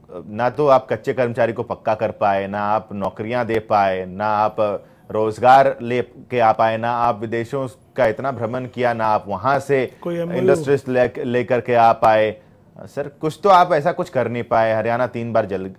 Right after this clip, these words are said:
Speaker 1: लग गया। तो सर, अब ऐसे में आपने अराजकता का माहौल नहीं पैदा कर दिया प्रदेश में, तो फिर आप दूसरे पर आरोप लगा रहे हैं सर।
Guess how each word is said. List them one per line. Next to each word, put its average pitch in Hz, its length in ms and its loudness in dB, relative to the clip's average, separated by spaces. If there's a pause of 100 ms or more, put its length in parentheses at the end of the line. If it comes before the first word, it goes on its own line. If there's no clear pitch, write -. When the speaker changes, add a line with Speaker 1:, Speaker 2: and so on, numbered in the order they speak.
Speaker 1:
लग 101 280 -4
गया। 101 340 2 (920)
तो 113 80 -10
सर, 147 160 -2
अब 135 140 2
ऐसे 113 320 -2
में 175 120 -2
आपने 131 340 2
अराजकता 165 520 2
का 160 120 2
माहौल 151 280 2
नहीं 147 140 0
पैदा 135 280 2
कर 135 140 0
दिया 127 220 2
प्रदेश 123 380 -4
में, 127 100 -6
तो 123 80 -6
फिर 135 220 -2
आप 120 140 6
दूसरे 107 320 -8
पर 135 160 0
आरोप 117 240 2
लगा 104 220 0
रहे 98 100 -2
हैं 92 80 -12
सर। 90 200 -10